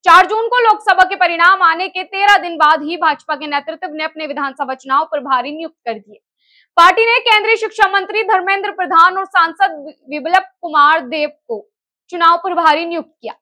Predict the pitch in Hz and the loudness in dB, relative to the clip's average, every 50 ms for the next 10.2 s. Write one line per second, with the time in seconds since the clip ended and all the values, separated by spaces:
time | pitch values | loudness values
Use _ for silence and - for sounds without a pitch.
0 | _ _ - 254 - 339 302 320 320 339 370 370 392 359 339 320 349 339 349 370 | _ _ -20 -14 -8 -2 2 6 6 8 6 6 4 0 0 2 2 2 2 2
1 | 381 370 370 339 285 311 311 302 302 339 330 _ - 311 302 247 240 302 370 381 | 0 -2 -4 -4 0 0 0 0 0 -2 -8 _ -12 -12 -10 -8 -8 -8 -6 -6
2 | 349 311 - _ - 247 202 _ _ _ _ _ _ _ _ _ _ _ - 349 | -8 -8 -10 _ -16 -20 -20 _ _ _ _ _ _ _ _ _ _ _ -10 -8
3 | 320 381 427 427 427 427 440 466 466 466 415 403 392 403 453 427 440 440 - 403 | -4 -4 -4 -2 2 4 4 4 6 6 4 4 4 2 0 -4 -4 -6 -6 -4
4 | 381 381 359 381 415 427 415 349 339 - 381 330 311 320 349 381 381 381 392 381 | 0 0 2 2 0 -2 -6 -8 -4 0 2 4 4 4 2 0 -2 -4 -8 -8
5 | - 339 320 330 359 359 349 339 285 330 311 294 330 339 359 381 370 302 302 285 | -4 -2 0 0 2 0 -2 -4 -4 -4 -4 -2 -2 -2 -2 -4 -8 -10 -10 -12
6 | 339 339 277 311 269 233 294 277 269 - 330 339 349 349 349 370 403 - _ _ | -14 -14 -12 -12 -10 -8 -8 -8 -8 -8 -8 -8 -8 -8 -12 -16 -16 -18 _ _
7 | - 339 349 349 339 359 339 330 320 302 339 302 285 302 294 _ 339 349 359 - | -2 0 0 0 0 -2 -2 -2 -2 -4 -6 -6 -6 -6 -8 _ -10 -12 -12 -8
8 | _ 320 320 302 - 349 302 285 285 285 - 320 277 254 277 285 269 269 311 349 | _ -6 -6 -6 -6 -6 -2 0 0 0 -2 -4 -6 -4 0 0 0 0 0 -4
9 | 349 349 339 - 349 339 339 339 339 302 254 285 269 254 262 277 240 302 339 339 | -6 -8 -4 0 0 0 2 0 -2 -6 -4 -4 -4 -4 -4 -6 -8 -10 -8 -8
10 | 320 277 233 _ | -10 -12 -12 _